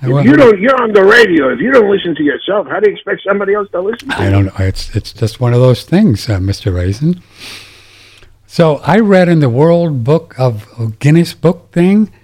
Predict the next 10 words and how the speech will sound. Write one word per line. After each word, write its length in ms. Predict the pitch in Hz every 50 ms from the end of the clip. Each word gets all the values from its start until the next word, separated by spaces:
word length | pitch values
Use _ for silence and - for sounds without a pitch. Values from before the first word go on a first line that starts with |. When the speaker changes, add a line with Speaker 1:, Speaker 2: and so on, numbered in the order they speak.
| _ _ _ _ _ _ -
Speaker 1:
that 300 | 123 110 104 - - -
you 220 | 156 180 190 180
are 100 | 156 139 123
the 120 | 123 117 -
Speaker 2:
Yeah. 200 | 151 139 143 156
Speaker 1:
oldest 520 | 175 190 190 185 202 208 - - - - 127
living 680 | 120 123 127 139 160 165 156 185 185 180 185 190 - - - -
human 680 | - - - - 151 156 160 160 170 170 180 190 185 - - - - -
alive 680 | 117 117 117 120 123 135 147 151 156 160 165 156 - -
today, 680 | - 127 113 107 107 139 147 147 156 170 185 190 -